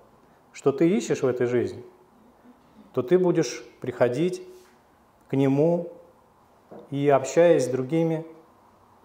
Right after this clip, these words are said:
получать то, что тебе нужно. А всем нам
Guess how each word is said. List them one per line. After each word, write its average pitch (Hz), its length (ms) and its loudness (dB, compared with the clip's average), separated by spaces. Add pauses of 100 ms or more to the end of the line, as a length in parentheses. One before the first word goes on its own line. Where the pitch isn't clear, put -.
(440)
получать 175 840 2
то, 151 140 4
что 151 160 0
тебе 156 340 2
нужно. 131 460 0 (440)
А 127 80 -2
всем 190 340 2
нам 117 280 -2